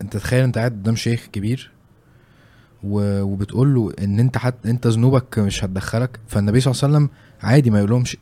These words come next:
"يا ابني أنا، أنت بتكلمني كده إزاي؟ ولا أكيد، أكيد أنا نبي، أنت ما أتكلم عليكم أنتوا، مش ع-،" فاهم قصدي؟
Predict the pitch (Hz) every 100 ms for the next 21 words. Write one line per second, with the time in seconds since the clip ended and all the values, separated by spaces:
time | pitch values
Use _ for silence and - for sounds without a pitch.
0 | - 104 117 110 98 90 85 85 - -
1 | - - 90 90 87 - 98 107 107 104
2 | 98 80 85 90 80 73 78 87 - 120
3 | 117 101 104 147 147 120 110 120 85 87
4 | 90 90 85 58 60 87 98 - 131 120
5 | 123 123 135 123 85 - 92 110 101 -
6 | 110 110 110 120